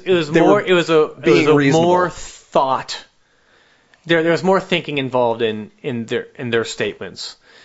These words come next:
Speaker 1: and, and how to move forward and, and make change without, you
Speaker 2: Turning
Speaker 1: know,
Speaker 2: everybody
Speaker 1: saying
Speaker 2: off.
Speaker 1: that we've gotta get rid of the E P A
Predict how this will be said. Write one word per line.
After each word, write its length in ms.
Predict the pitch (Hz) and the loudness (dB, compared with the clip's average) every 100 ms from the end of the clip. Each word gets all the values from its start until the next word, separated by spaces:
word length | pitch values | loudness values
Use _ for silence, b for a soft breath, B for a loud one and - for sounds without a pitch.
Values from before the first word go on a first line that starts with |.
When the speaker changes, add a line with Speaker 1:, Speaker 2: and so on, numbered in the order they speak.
| b | b
Speaker 1:
and, 320 | 139 131 120 | -4 -2 -4
and 360 | 113 139 123 120 | -8 -6 -6 -6
how 340 | 117 135 139 135 143 | -6 -4 -4 -6 -6
to 320 | 123 117 110 _ _ _ _ _ _ _ _ - - 175 | -4 -6 -10 _ _ _ _ _ _ _ _ -20 -12 -8
move 380 | 147 147 139 | -2 0 0
forward 400 | - 143 139 135 | 0 0 2 0
and, 120 | 117 117 | -2 -6
and 120 | 127 | -4
make 220 | 123 120 | -4 -4
change 420 | - 160 147 131 127 | -4 -4 -2 -6 -6
without, 680 | 127 135 120 120 117 - - _ b b b b b b b - - | -6 -2 -2 -2 -6 -16 -20 _ b b b b b b b -20 -14
you 120 | 156 | -6
Speaker 2:
Turning 280 | 156 151 135 | 0 2 2
Speaker 1:
know, 100 | 143 | 2
Speaker 2:
everybody 380 | 131 135 123 | 0 -2 -2
Speaker 1:
saying 300 | 110 170 156 | 0 0 -2
Speaker 2:
off. 40 | 147 | 0
Speaker 1:
that 320 | 143 135 - 160 | -2 -2 -6 -4
we've 200 | 151 127 | -2 0
gotta 220 | 160 151 | 0 0
get 220 | 143 127 | -2 -4
rid 420 | 143 151 151 151 147 | 0 2 4 2 0
of 460 | 139 135 131 123 | -2 0 0 -2
the 260 | 131 - 143 | -8 -6 -10
E 40 | |
P 260 | 135 143 131 | -8 -4 0
A 320 | 123 120 120 | 0 0 -2